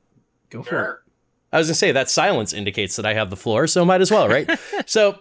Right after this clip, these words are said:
Speaker 3: this is back in, I wanna say, two thousand thirteen. I asked this question as part of my normal geography and science round. This is at a location in Berwyn, Illinois, where
Speaker 1: <laughs>
Speaker 3: I get two types of people in the crowd. I get,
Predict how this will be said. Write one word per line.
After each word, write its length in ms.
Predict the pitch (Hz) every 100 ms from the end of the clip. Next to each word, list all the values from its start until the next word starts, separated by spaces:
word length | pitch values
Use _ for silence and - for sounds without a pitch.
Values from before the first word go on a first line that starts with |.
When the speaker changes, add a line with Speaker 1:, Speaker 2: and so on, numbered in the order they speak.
| -
Speaker 3:
this 200 | 202 208
is 100 | 226
back 300 | 226 202 190
in, 100 | 165
I 80 | 151
wanna 180 | 160
say, 240 | 147 151 127
two 280 | - - 202
thousand 340 | 202 180 170
thirteen. 680 | 160 151 - 117 101 95 - _ _ _ -
I 120 | 123
asked 260 | 143 170
this 160 | 170 143
question 680 | - 135 - 135 123 117 113 _ _
as 200 | 120 117
part 200 | - 131
of 40 | 123
my 140 | 127
normal 480 | 123 127 127 123 123
geography 520 | 90 117 123 147 151
and 100 | 131
science 340 | 123 117 113 -
round. 240 | 110 110
This 120 | 110
is 100 | 123
at 140 | 123 117
a 180 | 107 -
location 540 | 120 117 143 139 151
in 160 | 131 101
Berwyn, 360 | 107 123 147 143
Illinois, 540 | 143 131 110 110 104 - - -
where 480 | 117 117 113 107 - _ _ -
Speaker 1:
<laughs> 120 | 175
Speaker 3:
I 160 | 160 139
get 280 | 135 147 -
two 440 | - - 208 208 175
types 440 | - 180 175 170
of 100 | 151
people 320 | 117 120 117
in 60 | 98
the 80 | 90
crowd. 320 | - 101 87
I 220 | 82 120
get, 380 | 127 139 123 -